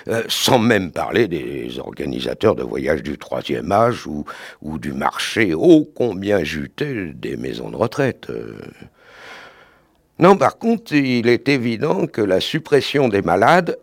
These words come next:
aiderait grandement la filière des pompes funèbres, euh, dont la devise est, comme chacun sait, « Un bon vivant est un vivant mort ». Mais,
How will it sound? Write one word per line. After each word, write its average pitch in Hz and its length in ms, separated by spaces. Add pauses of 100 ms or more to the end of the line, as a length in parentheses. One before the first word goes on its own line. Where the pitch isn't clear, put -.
(180)
aiderait 123 480
grandement 165 960
la 113 300
filière 120 600
des 101 220
pompes 147 260
funèbres, 127 640
euh, 110 360
dont 95 340
la 95 180
devise 87 600
est, 92 220
comme 85 220
chacun 98 460
sait, « 127 520 (440)
Un 98 320
bon 135 320
vivant 117 640 (320)
est 165 280
un 139 140
vivant 143 720
mort ». 151 640 (1500)
Mais, 180 200